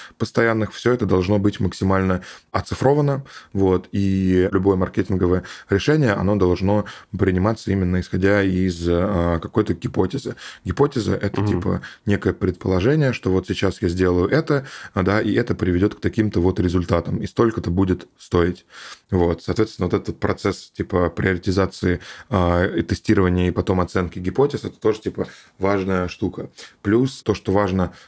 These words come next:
Speaker 1: в маркетинге сейчас, конечно же, это правильный процесс создания креативов на основании данных. Не буду сейчас погружаться, потому что времени в это
Speaker 2: Ага. Ну, ты чуть-чуть рассказывал, когда про генеративный A I.
Speaker 1: Да, да, да, чуть-чуть рассказывал. И еще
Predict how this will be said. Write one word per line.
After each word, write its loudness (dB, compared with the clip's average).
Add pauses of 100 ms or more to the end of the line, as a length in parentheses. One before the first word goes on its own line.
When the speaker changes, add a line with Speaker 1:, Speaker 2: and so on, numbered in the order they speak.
(120)
Speaker 1:
в -4
маркетинге -2
сейчас, -4
конечно -2
же, -4 (340)
это 0
правильный 0
процесс -2
создания 2
креативов 2
на 2
основании 0
данных. -2 (100)
Не 2
буду 0
сейчас -6
погружаться, 0
потому -2
что -6 (300)
времени 0
в 0
это -2
Speaker 2:
Ага. 2 (180)
Ну, 2
ты 0
чуть-чуть 0
рассказывал, 2
когда 0
про -2
генеративный 2 (240)
A 2
I. 2
Speaker 1:
Да, 2
да, -4
да, 0
чуть-чуть -6
рассказывал. -2 (720)
И 4
еще 2